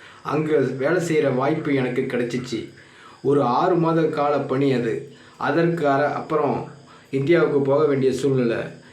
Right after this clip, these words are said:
மதியம் பன்னெண்டு மணிக்கெல்லாம் விசா டிக்கெட்லாம் நம்ம கையில கொடுத்துட்டாங்க.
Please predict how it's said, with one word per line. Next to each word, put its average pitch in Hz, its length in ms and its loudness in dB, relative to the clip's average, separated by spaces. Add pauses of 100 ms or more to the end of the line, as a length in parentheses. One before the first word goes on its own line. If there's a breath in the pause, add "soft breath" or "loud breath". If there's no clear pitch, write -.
(340 loud breath)
மதியம் 160 400 2
பன்னெண்டு 156 300 2
மணிக்கெல்லாம் 147 480 0
விசா 143 560 -2
டிக்கெட்லாம் 135 420 -2
நம்ம 123 280 0
கையில 135 220 2
கொடுத்துட்டாங்க. 117 500 -4